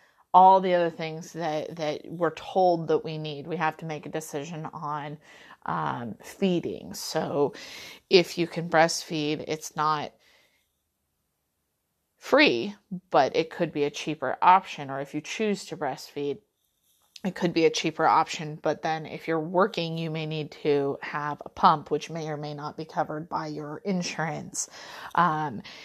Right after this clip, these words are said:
and if you do have a pump, you will probably need, uh, uh,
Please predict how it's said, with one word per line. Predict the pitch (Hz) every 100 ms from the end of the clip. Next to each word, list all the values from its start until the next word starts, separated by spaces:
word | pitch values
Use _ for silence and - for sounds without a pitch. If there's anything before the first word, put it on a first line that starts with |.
| - -
and | 165 151 147 151 -
if | 151
you | 147
do | 156 170
have | 165 151
a |
pump, | 151 - 135 - -
you | 127
will | 147 156 147
probably | - 139 156 160 165
need, | 147 147 139 147
uh, | - 151 143 131 - - 180 _ - - - - _ _
uh, | - - -